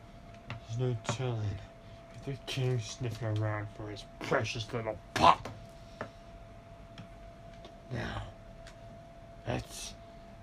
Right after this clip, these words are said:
start moving. And Skunk started to move, and I had no choice but to follow behind him.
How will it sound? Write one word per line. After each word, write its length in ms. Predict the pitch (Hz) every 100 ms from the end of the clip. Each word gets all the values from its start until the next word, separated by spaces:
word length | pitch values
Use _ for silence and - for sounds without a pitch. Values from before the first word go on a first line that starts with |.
| -
start 600 | - - 117 110 110 - - - - - - -
moving. 500 | 143 170 165 139 95 - - - - - - - - - - - - - -
And 160 | 156 131
Skunk 520 | - - 180 175 - -
started 300 | - - 156 -
to 80 |
move, 260 | 143 143 131 120 - - - - - - - - - - 135
and 120 | 127
I 280 | 143 151 143 - - - - - - - -
had 140 | 131
no 100 | 147
choice 580 | 151 - 170 135 - - - - - - - - -
but 140 | 170
to 80 | 156
follow 400 | - 185 165 143
behind 500 | 135 139 151 151 139
him. 140 | 139